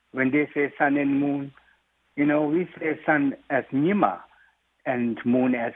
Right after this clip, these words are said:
Dawa, but they say opposite. They say sun as Dawa and moon as Nima. And also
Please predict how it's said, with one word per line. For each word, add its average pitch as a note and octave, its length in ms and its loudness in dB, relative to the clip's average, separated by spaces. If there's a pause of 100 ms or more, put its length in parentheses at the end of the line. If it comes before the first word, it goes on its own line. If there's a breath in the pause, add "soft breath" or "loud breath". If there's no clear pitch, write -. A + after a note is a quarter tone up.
(120)
Dawa, E3 320 4 (640)
but A#2 180 -2
they E3 220 2
say D#3+ 100 0
opposite. A3 500 -2 (500)
They B2+ 220 -2
say B2 240 -4
sun C3+ 220 2
as B2 160 -2 (140)
Dawa A#3+ 380 4 (580 soft breath)
and C#3 320 0
moon B2+ 300 2
as A#2+ 260 -2
Nima. G3 380 4 (920)
And A#3+ 160 0 (240)
also F#3 440 2